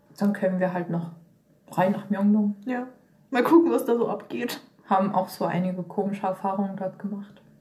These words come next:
Speaker 1: Aber <laughs> später mehr dazu.
Speaker 2: <laughs> Wir verweisen immer auf später die ganze Zeit. So, ist noch irgendwas an diesem Tag passiert?
Speaker 1: Wir sind Chicken essen gegangen.
Speaker 2: Yo.
Speaker 1: Wir wollten eigentlich noch zum, äh, Bongensa Tempel.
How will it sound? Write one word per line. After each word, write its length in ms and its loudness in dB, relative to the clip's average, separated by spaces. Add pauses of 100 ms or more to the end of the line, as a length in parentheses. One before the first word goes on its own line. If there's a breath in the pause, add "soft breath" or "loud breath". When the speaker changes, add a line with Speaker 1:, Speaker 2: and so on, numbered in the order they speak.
(160)
Speaker 1:
Aber 100 6 (420)
<laughs> 340 0
später 580 2
mehr 240 2
dazu. 300 -2 (400)
Speaker 2:
<laughs> 680 -2
Wir 120 4
verweisen 600 4
immer 180 4
auf 80 -2
später 520 -6
die 260 -6
ganze 420 0
Zeit. 340 2 (640 loud breath)
So, 300 6 (400 loud breath)
ist 200 4
noch 140 6
irgendwas 380 4
an 80 6
diesem 240 2
Tag 300 -6
passiert? 460 -8 (120)
Speaker 1:
Wir 240 4
sind 220 4
Chicken 320 0
essen 320 -2
gegangen. 400 -4 (360 loud breath)
Speaker 2:
Yo. 460 2 (200)
Speaker 1:
Wir 200 4
wollten 360 2
eigentlich 460 2
noch 260 4
zum, 460 2
äh, 240 6
Bongensa 800 2 (100)
Tempel. 520 0